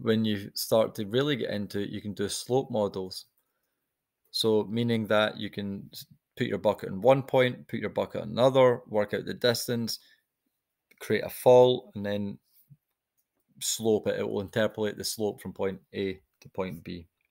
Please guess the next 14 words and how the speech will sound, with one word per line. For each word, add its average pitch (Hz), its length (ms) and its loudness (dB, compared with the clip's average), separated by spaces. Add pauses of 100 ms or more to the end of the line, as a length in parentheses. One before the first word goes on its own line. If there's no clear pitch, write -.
(400)
I 117 80 4
like 113 200 4
to - 60 -20
think 107 220 -6
of 98 180 -2
it 90 80 -8
as - 100 -12
sort 101 220 -6
of 95 80 -4
advanced 95 500 -6
machine 95 360 -10
control 95 480 -10
training, 123 440 0 (680)
um, 95 400 0